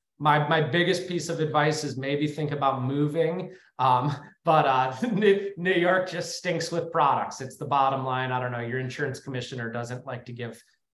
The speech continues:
you know, clients products that provide safety and some potential growth. But, um,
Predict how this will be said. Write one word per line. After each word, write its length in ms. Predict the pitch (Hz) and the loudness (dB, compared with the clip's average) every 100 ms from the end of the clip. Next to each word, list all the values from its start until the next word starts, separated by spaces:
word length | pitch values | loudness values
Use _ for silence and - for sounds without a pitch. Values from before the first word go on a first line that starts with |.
| - | -6
you 100 | 160 | -2
know, 160 | 127 113 | 0 -2
clients 420 | 156 135 127 123 | -2 0 0 -2
products 460 | - 135 127 127 - | -2 2 2 0 -6
that 240 | 123 - | -12 -8
provide 340 | 131 120 113 | -6 -4 -4
safety 480 | 113 123 113 113 120 | -6 -8 -10 -10 -10
and 120 | 107 104 | -10 -12
some 260 | 117 101 | -14 -14
potential 500 | 101 117 110 107 110 | -16 -16 -16 -14 -16
growth. 440 | 104 104 110 110 - _ _ _ - | -14 -12 -12 -14 -18 _ _ _ -6
But, 240 | 113 107 | -4 -2
um, 520 | 107 104 101 101 98 | -4 -6 -6 -10 -18